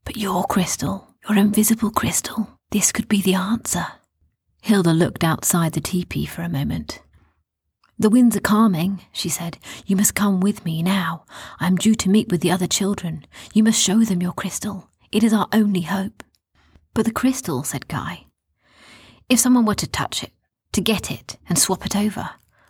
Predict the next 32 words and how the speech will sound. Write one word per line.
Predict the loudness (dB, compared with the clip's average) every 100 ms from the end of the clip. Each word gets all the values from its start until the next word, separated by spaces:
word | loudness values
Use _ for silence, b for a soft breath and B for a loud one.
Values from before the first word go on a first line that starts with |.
| -2
would | 0
it | 2
not | 2
take | 0 -4 0
their | 0
joy | 2 2 2
away?" | 0 -4 -8 _ _ _ _ _ _ _ _ _ _ -2
"No," | 0 0 0
said | -4 -6
Hilda. | -6 -4 -4 -6 -8 _ B B B
From | B -2
what | 0 0
I | 2 2
have | 0
heard, | 0 -2 -2 -4 -10 _ _
it | 2 4
only | 4 2
takes | 0 -2 -2
your | -2
joy | 0 2 2 2
when | 2 2
Yorn | 2 2 4 4
is | 2
holding | 2 2 4 2
it, | 2 2
and | 2
he | 2
takes | 2 -2 -2 -2
your | -2
joy | 0 0 0 -2 -2
on | -2
purpose. | 0 -2 -2 -8 -8 -10 -12